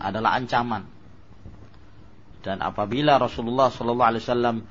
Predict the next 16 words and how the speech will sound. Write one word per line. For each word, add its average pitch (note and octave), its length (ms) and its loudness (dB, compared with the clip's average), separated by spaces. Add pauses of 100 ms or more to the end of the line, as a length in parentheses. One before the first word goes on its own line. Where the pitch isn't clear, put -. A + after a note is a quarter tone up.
(320)
menyebutkan A#2 560 -4
ancaman A#2+ 480 0
terhadap G#2+ 400 -6
suatu G#2+ 320 -4
amalan A#2 720 0
dosa, D3+ 400 4 (1160)
menunjukkan A2+ 560 -4
bahwa G#2 320 -2
itu A2+ 160 -8
termasuk G#2 640 -6
di F#2+ 160 -6
antara G2+ 640 -2
al-kabair, G2+ 720 -4 (1500)
dosa G2+ 380 -6
yang G2+ 100 -8
besar. A2+ 380 0